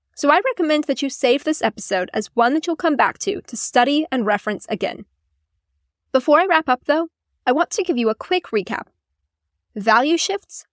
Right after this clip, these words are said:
are changes in a state of being. When you're identifying value shifts,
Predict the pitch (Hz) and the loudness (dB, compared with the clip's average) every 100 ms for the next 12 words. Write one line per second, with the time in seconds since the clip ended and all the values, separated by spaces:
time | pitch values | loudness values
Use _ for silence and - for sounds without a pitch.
0 | - 214 - - 359 330 196 170 - - | -6 -6 -4 -2 0 0 0 -4 -6 -10
1 | - 214 - - 226 277 - - 277 226 | -8 -6 -6 -2 0 0 -4 -8 -8 -6
2 | 220 190 - - _ _ _ _ _ _ | -4 -4 -6 -18 _ _ _ _ _ _
3 | _ _ - 247 254 254 - 240 320 349 | _ _ 2 4 6 4 2 0 0 0
4 | 370 381 240 208 208 - 220 - - | 0 2 2 0 -2 -4 -6 -8 -16